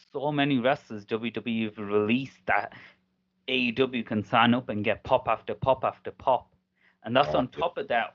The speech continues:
Speaker 1: own great wrestlers. They got M J F.
Speaker 2: Yeah.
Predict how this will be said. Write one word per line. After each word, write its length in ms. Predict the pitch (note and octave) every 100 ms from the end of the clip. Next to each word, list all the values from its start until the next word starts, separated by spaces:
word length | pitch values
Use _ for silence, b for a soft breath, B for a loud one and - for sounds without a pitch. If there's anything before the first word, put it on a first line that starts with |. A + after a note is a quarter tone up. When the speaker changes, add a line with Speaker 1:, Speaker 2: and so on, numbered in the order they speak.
| -
Speaker 1:
own 420 | B2 C3+ C#3+ B2+
great 520 | A2+ A#2+ A#2 C3 C#3 G2+
wrestlers. 500 | A#2+ - - G2+ F#2+
They 120 | A2
got 200 | G#2+ B2 -
M 200 | B2+ B2+
J 240 | A#2 G#2
F. 220 | A#2+ C3 - _ _ _ _ _ _ _ _ -
Speaker 2:
Yeah. 300 | F2 G#2